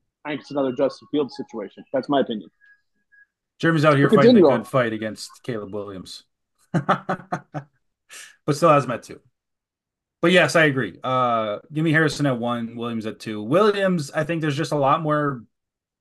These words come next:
Speaker 2: situations he can find himself in that are not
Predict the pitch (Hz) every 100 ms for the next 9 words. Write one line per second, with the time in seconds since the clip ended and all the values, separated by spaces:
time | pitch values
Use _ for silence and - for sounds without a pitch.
0 | _ _ - - 156 143 135 139 151 139
1 | 139 117 120 120 123 120 131 123 127 120
2 | 104 101 95 92 90 90 _ _ 110 104
3 | 101 104 107